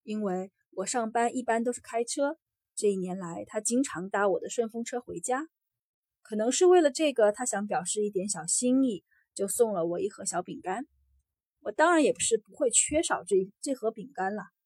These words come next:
但是当时当我收到这份小礼物的时候，确实还是小开心了一下。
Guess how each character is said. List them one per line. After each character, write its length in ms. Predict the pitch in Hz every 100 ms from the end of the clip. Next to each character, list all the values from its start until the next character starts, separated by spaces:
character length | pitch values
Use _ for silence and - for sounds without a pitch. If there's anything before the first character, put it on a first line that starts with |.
| _ _ _ _
但 140 | 233
是 160 | 233 220
当 200 | 269 320
时 300 | - 170 175
当 180 | - 196
我 80 | 175
收 200 | - 285
到 200 | 339 269
这 160 | 220 208
份 180 | 196
小 220 | 180 175 185
礼 160 | 170
物 100 | 160
的 80 | 175
时 120 | -
候， 200 | 175 175 - _ _
确 160 | - 240
实 140 | 220
还 180 | 202 185
是 160 | - 208
小 220 | - - -
开 180 | 233
心 180 | 269 302
了 80 | 370
一 100 | -
下。 200 | -